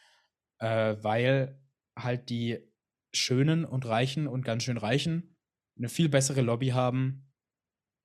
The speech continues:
nämlich überhaupt eine, als die Unter- und viel zu oft auch die Mittelschicht, die ganz normalen Menschen, die zwei, drei, viertausend Euro im Monat verdienen, ähm,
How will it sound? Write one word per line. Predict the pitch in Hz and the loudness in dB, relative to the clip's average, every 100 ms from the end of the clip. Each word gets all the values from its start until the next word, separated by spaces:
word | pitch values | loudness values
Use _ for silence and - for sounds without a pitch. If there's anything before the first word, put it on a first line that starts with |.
| _ | _
nämlich | 123 117 113 | -2 -2 -2
überhaupt | 120 120 143 - | 0 4 4 2
eine, | 117 120 131 160 - _ _ _ - | 0 2 2 2 -4 _ _ _ -8
als | 120 123 - | -4 -4 -4
die | - 117 117 - _ _ - | -4 -4 -4 -10 _ _ 2
Unter- | 151 165 165 156 | 2 4 4 4
und | 123 131 131 | 2 0 -2
viel | - 165 160 | 2 2 4
zu | 147 | 0
oft | 139 147 - | 2 0 0
auch | - 131 131 - _ - | -2 -2 -2 -10 _ -6
die | 123 | -2
Mittelschicht, | 127 139 143 - 135 - | -2 -2 -2 -2 -4 -4
die | |
ganz | 123 127 - | -2 -2 -2
normalen | 120 120 127 127 | 0 0 2 0
Menschen, | 123 127 131 131 | -2 -2 -4 -4
die | 117 120 127 _ _ _ _ | -2 -4 -6 _ _ _ _
zwei, | - - 117 127 127 | -6 2 4 4 0
drei, | 117 117 123 127 | 0 0 2 -2
viertausend | 127 139 135 135 127 123 123 | -2 0 2 2 0 0 -2
Euro | 120 131 135 | -2 0 0
im | 127 | 0
Monat | 127 127 127 | -2 -2 -2
verdienen, | 131 123 123 131 - _ _ _ _ - | -2 -2 -2 -2 -6 _ _ _ _ -4
ähm, | 120 117 113 117 - | 0 2 0 -4 -8